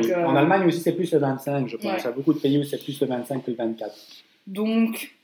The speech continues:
Speaker 2: déjà, une différence que, enfin, en parlant avec mes collègues, je leur expliquais que chez nous, c'est le vingt-quatre le jour le plus important, et eux, c'est le vingt-cinq. Euh, donc voilà,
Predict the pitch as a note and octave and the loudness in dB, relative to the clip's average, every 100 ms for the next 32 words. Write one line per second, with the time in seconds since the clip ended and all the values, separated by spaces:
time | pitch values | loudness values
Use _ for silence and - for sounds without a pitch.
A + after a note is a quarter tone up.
0 | _ G3+ F#3+ G#3+ A3 A3 A3 G3 - E3+ | _ -4 0 0 0 0 -2 -2 -4 -4
1 | F3 F#3 G3+ G#3 G#3 - - F3 D#3+ D#3 | -4 -4 -4 -4 -4 -4 -4 -2 0 0
2 | D3 C3 C3+ B2+ - - - _ - F#3 | -2 -6 -10 -10 -16 -20 -20 _ -10 -6
3 | E3 F3 G#3 F#3+ E3 F3+ D#3+ C#3+ D3+ F#3+ | -4 -2 -2 -2 -2 -2 -4 -2 0 0
4 | F#3+ E3 D3 - - C#3 F3+ F#3 D3+ - | 0 -4 -4 -8 -14 -6 -4 -4 -6 -4
5 | D3 - - G3+ F3 D#3+ D#3 F3+ E3+ D#3 | -2 -4 -4 -4 2 2 2 -2 -4 -6
6 | D#3 D#3+ D3 - D#3 C#3 - - E3+ F#3 | -6 -4 -4 -4 -4 -4 -8 -10 -6 -6
7 | G3 - _ _ _ _ - D#3 D3+ - | -8 -12 _ _ _ _ -4 0 0 0
8 | - B3 D#3+ - - - - _ - - | 0 -2 -2 -8 -10 -12 -16 _ -20 -20
9 | _ _ _ _ _ _ _ _ - - | _ _ _ _ _ _ _ _ -12 -10
10 | - D3 C#3+ C#3 B2+ C#3 - | -8 -6 -6 -6 -6 -10 -12